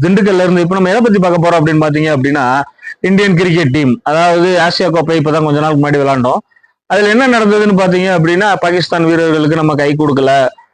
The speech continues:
அதே மாதிரி அங்க இருந்து வந்த அமைச்சர் வந்து கப்பை தூக்கிட்டு போயிட்டாரு அப்படின்னு சொல்லி நம்ம ஒரு பெரிய குற்றச்சாட்டுகளை சொல்லிட்டு இருந்தோம்.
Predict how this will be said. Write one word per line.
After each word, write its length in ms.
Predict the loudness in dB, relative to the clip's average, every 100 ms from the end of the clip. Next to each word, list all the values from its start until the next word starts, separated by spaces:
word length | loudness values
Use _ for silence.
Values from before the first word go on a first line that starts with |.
| _ _
அதே 260 | -2 0
மாதிரி 280 | 0 0 0
அங்க 220 | 0 0
இருந்து 180 | 0 0
வந்த 260 | 0 0 0
அமைச்சர் 460 | 0 0 0 0
வந்து 200 | 2 0
கப்பை 220 | 0 -2
தூக்கிட்டு 340 | -2 0 0 0
போயிட்டாரு 440 | 0 0 0 0
அப்படின்னு 220 | 0 0
சொல்லி 200 | 0 0
நம்ம 180 | 0 0
ஒரு 120 | 0
பெரிய 180 | 0 0
குற்றச்சாட்டுகளை 560 | 0 -2 -2 -2 0 0
சொல்லிட்டு 300 | 0 0 -2
இருந்தோம். 240 | -2 -2